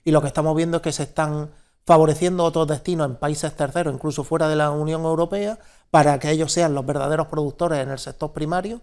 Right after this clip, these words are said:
tanto de agricultura, pero también de carne, que nos traemos carne de, de Argentina o nos traemos carne de Sudáfrica y naranjas también.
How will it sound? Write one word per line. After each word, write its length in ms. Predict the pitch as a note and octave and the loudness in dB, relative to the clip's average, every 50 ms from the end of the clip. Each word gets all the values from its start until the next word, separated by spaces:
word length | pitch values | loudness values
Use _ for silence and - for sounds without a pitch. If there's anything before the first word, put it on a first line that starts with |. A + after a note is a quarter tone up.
| - - _ _ _ _ _ | -18 -20 _ _ _ _ _
tanto 420 | - D#3+ D3 C#3+ C3+ - - C#3+ C#3 | 2 2 2 2 0 -2 -2 -2 0
de 580 | C3+ C3+ C3 B2+ B2+ B2+ B2 B2 B2 B2 B2 B2+ | 0 0 -2 -2 -4 -4 -4 -4 -4 -4 -4 -4
agricultura, 600 | C3+ C#3+ C#3+ C3 C3 C#3 C3 - F#3+ G3 E3+ - | -4 -4 -4 -4 -6 -6 -2 0 2 2 2 0
pero 140 | - C#3+ C#3 | 0 -2 -6
también 300 | C3 C3 C3+ D3+ D3+ D3+ | -6 -6 -6 -4 -2 -2
de 440 | D3+ D3+ D3+ D3 D3 C#3+ C#3+ C#3+ C#3 | 0 0 0 0 0 -2 -2 -4 -2
carne, 400 | - F#3 G3 G3 F#3+ G3+ A3+ A#3+ - - - _ _ _ _ - | 0 0 0 0 -2 -6 -10 -12 -14 -20 -20 _ _ _ _ -2
que 100 | D3 C#3 | -2 -2
nos 120 | C#3 - | -2 -2
traemos 280 | - C#3+ D3+ D#3 D#3 D#3 | -4 -2 -2 -2 -2 0
carne 460 | - E3+ E3 D#3+ E3 E3 E3+ E3+ E3+ | 0 0 2 2 2 2 2 2 2
de, 360 | E3 D#3+ D#3 D#3 D#3 D3+ D3 | 2 2 2 2 2 0 0
de 80 | C#3+ D#3+ | 0 0
Argentina 640 | D#3 D3 - D#3+ D3 C3+ - G3 G#3+ A3 A#3 A#3+ A#3+ A3 | 0 0 -2 -4 -4 -2 -2 -2 -2 0 0 0 0 0
o 40 | |
nos 120 | F3+ D#3 D3+ | 0 -2 0
traemos 300 | - E3 E3 E3+ D#3+ - | 0 0 0 0 0 2
carne 460 | F3 E3+ E3+ E3 E3 E3 E3 D#3 D3+ - - _ _ _ | 2 2 2 2 0 -2 -4 -4 -6 -12 -20 _ _ _
de 320 | - D#3 D#3+ D#3+ D#3+ D#3+ D3+ | 0 4 4 6 4 4 2
Sudáfrica 680 | D3+ - D#3+ F3+ G3+ G3+ G#3+ A3 G#3+ - A3 A3 G#3+ | 0 2 4 4 4 2 0 -4 0 2 2 2 4
y 440 | G3 F3 D#3+ D3+ D3+ D3 D3 C#3+ C#3 | 4 2 2 2 2 0 0 -2 -2
naranjas 440 | C#3+ C#3+ C#3+ D#3+ F3+ D#3+ - D3 - | -4 -2 -2 -2 -2 -2 -4 -8 -8
también. 320 | - C3 C3 C3 B2+ B2+ | -8 -8 -8 -8 -10 -12